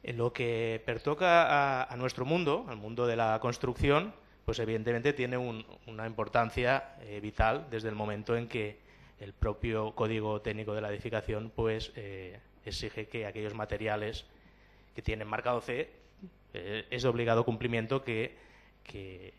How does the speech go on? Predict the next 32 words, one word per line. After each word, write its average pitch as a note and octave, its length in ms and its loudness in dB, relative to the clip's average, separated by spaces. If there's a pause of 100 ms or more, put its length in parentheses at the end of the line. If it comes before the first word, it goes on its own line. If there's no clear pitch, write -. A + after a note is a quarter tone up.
(140)
o - 40 -12
sea, - 260 -12 (260)
los G2+ 160 -6
que - 80 -8
están A2 240 0
en A2+ 80 -6
construcción C3 680 0
en G#2+ 120 -6
una G#2+ 180 2
obra C3 360 2 (120)
y, A2+ 260 -10
y, G2+ 200 -12
y C3+ 100 -2
hay C#3 160 8
la G#2+ 480 0
norma B2+ 680 4 (580)
o G#2 100 0
el G#2 140 -2
dite A2+ 460 0 (280)
como G#2 220 -6
para G#2+ 160 0
poder G#2+ 280 0
tener A#2 200 0
marcado A#2 360 4
C, A#2+ 420 -4
en, G2 340 -10
en G#2+ 120 -8
la G#2 100 -2
obra A2+ 160 4
tienen A2+ 200 -2
que A2 120 -4
llevarlo. F#2 360 -8